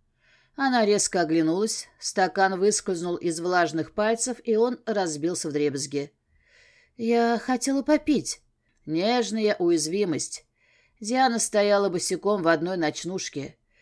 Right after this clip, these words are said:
Её плечи были укрыты длинными тёмными волосами, губы растерянно приоткрыты. Она не двигалась и смотрела на меня, как на монстра, вышедшего к ней из темноты.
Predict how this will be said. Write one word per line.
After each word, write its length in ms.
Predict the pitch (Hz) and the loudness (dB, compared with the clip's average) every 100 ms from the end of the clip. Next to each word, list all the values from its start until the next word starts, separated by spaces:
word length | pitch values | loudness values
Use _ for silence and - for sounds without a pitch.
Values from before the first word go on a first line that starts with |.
| _ _ - | _ _ -6
Её 280 | 185 220 220 | 2 4 4
плечи 380 | 254 294 - | 2 -2 -2
были 220 | 226 240 226 | 0 4 4
укрыты 460 | 226 226 240 240 | 4 0 2 2
длинными 500 | 196 202 214 208 202 | 2 4 2 2 -4
тёмными 460 | 190 190 180 170 156 | -4 -2 0 0 2
волосами, 760 | 151 147 - 233 214 139 - _ _ _ _ _ 214 | 2 2 0 0 0 -2 -10 _ _ _ _ _ -6
губы 480 | 208 240 233 285 262 - | 0 2 2 -2 -4 -8
растерянно 680 | 285 285 - 175 165 185 196 | -4 -4 -4 -2 -2 -2 -4
приоткрыты. 800 | 220 220 - 147 143 143 143 - _ _ _ _ _ - | -4 -4 -4 -6 -4 -6 -8 -14 _ _ _ _ _ -6
Она 200 | 160 180 | -4 -2
не 140 | 214 | -2
двигалась 560 | 185 156 151 147 - - _ _ - | -2 0 0 -2 -4 -12 _ _ -4
и 100 | 175 | 0
смотрела 600 | 185 196 190 196 202 196 | 2 2 2 2 2 2
на 100 | 190 | -2
меня, 260 | 202 214 214 | -2 -2 0
как 260 | 220 214 | 0 0
на 180 | 220 240 | 0 0
монстра, 600 | 233 185 139 - 143 143 | 2 0 -2 -4 -4 -2
вышедшего 580 | 170 170 165 - 175 180 | -2 -2 -4 -6 -6 -6
к 100 | - | -4
ней 160 | 196 | -4
из 100 | 202 | -4
темноты. 680 | - 220 220 220 151 127 - | -2 -4 -2 -2 -2 -4 -6